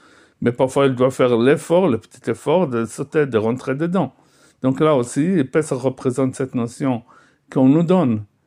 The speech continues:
la possibilité de se sauver, de sortir. Mais lui, parfois, il doit faire cet petit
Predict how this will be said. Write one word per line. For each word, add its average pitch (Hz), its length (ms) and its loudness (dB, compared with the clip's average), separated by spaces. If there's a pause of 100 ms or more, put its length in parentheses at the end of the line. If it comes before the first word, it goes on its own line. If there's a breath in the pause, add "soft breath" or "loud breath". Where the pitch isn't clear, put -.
(260)
la 120 140 0
possibilité 131 800 0
de 120 220 0
se - 340 -6
sauver, 135 640 -2
de 107 200 -4
sortir. 135 840 -2 (340 soft breath)
Mais 120 120 2
lui, 151 360 4
parfois, 127 480 0
il 113 140 0
doit 131 180 2
faire 123 260 -2
cet 123 240 -8
petit 127 320 -8